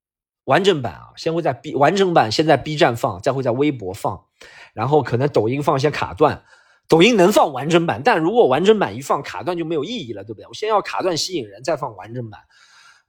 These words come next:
呃，然后，呃，这个小红书也只能放卡段，小红书最长只能放十五分钟。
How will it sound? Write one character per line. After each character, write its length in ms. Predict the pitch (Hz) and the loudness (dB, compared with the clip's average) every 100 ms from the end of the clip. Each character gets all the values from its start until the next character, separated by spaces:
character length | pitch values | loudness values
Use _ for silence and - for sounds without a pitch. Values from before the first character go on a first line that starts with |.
| - | 0
呃， 80 | 139 | 4
然 200 | 135 160 | 4 6
后， 580 | 185 165 151 139 131 | 8 8 6 4 4
呃， 840 | 127 127 120 120 117 113 110 110 113 | 4 2 4 2 2 2 0 -2 -4
这 80 | |
个 380 | 123 117 110 107 92 | -4 -4 -2 -4 0
小 180 | 160 151 | 2 4
红 100 | 190 | 0
书 160 | 254 | 2
也 80 | 220 | 2
只 140 | - | 2
能 180 | 120 135 | 0 -2
放 240 | 170 190 110 | 2 2 0
卡 180 | - - | -10 -10
段， 160 | 120 | -8
小 120 | 117 110 | -8 -8
红 100 | 170 | -4
书 160 | 220 | -6
最 160 | 214 220 | -4 -6
长 180 | 135 147 | -6 -6
只 60 | |
能 100 | 147 | -6
放 160 | 160 127 | -4 -6
十 140 | - | -6
五 100 | 139 | -10
分 100 | 98 | -12
钟。 220 | _ _ | _ _